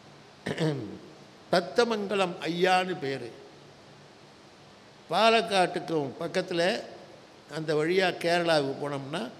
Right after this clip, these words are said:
தத்தமங்கலம்னு ஒரு ஊர் இருக்கு. அந்த ஊர்ல என்னை சா-, பேச கூப்பிட்டாங்க. நான் போயிருந்தேன், நானும் என் நண்பர்கள்லாம் போயிருந்தோம்.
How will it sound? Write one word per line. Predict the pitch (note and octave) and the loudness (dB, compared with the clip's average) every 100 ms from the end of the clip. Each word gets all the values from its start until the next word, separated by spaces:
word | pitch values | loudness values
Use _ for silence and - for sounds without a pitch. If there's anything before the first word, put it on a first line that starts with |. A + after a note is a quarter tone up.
| - - - - - | -20 -20 -20 -16 -2
தத்தமங்கலம்னு | D#3+ D#3 G#3+ F3 D3+ D3 D3 D#3 E3+ | -2 0 0 0 0 0 0 0 -2
ஒரு | C3+ | -2
ஊர் | C3+ D3+ | 0 -2
இருக்கு. | B2 A#2 - - - - - - - - - - - - | -2 -12 -14 -20 -20 -20 -20 -20 -20 -20 -20 -20 -14 -6
அந்த | F#3+ G#3 F#3 | -2 4 6
ஊர்ல | F#3+ G#3 | 6 4
என்னை | F#3+ E3 - | 2 2 0
சா-, | F#3+ F3+ D#3 | 4 4 4
பேச | F#3+ G#3+ G3+ | 2 0 0
கூப்பிட்டாங்க. | D#3+ D#3 D3 C3 D#3+ | -4 -4 -2 -2 -2
நான் | F#3 C3+ A2+ | -2 -4 -2
போயிருந்தேன், | D3 C#3+ B2+ B2 - - | -2 -2 -4 -8 -10 -8
நானும் | E3 F#3+ | -4 -4
என் | G#3 F3+ | -2 -4
நண்பர்கள்லாம் | D3+ D#3 E3 C#3 E3 F3 D#3 | -4 -6 -4 -4 -4 -4 -4
போயிருந்தோம். | D3 A2+ A#2+ - - | -6 -6 -10 -14 -18